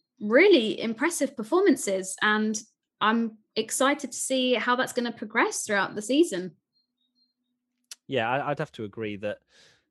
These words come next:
Speaker 2: th-, there's two kind of standout, I think, pro-, yeah, two standout performances in the midfield of Charles Leclerc and Lando Norris. I mean, Lando had a pretty poor, uh, race this weekend, and generally just the whole weekend, to be honest, because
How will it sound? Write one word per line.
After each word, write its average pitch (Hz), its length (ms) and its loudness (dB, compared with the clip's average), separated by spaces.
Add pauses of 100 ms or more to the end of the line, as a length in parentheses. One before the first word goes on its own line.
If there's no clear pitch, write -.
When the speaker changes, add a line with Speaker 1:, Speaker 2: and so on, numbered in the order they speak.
(260)
Speaker 2:
th-, - 140 -18
there's 123 200 -2
two 151 200 0
kind 113 180 -6
of 101 60 -8
standout, 113 600 -4 (120)
I 117 60 -8
think, - 280 -6
pro-, 143 180 -6
yeah, 160 260 -2 (160)
two 175 120 -2
standout 117 420 -2
performances 107 440 -6
in 104 80 -8
the 101 60 -4
midfield 104 420 -6
of 92 80 -12
Charles 92 240 -2
Leclerc 92 300 -4
and 95 80 -6
Lando 92 260 -4
Norris. 90 400 -4
I 101 40 -6
mean, 101 60 -4
Lando 113 280 0
had 98 120 -4
a 95 40 -8 (120)
pretty 104 200 0
poor, 95 360 0 (560)
uh, 87 320 -4 (240)
race 95 280 -6
this - 220 -8
weekend, 104 340 -6
and 117 100 -2
generally 139 340 4
just 104 200 -8
the 104 60 -2
whole 120 200 2
weekend, 90 400 -8
to - 60 -20
be 90 100 -6
honest, 90 320 -8
because 101 380 -6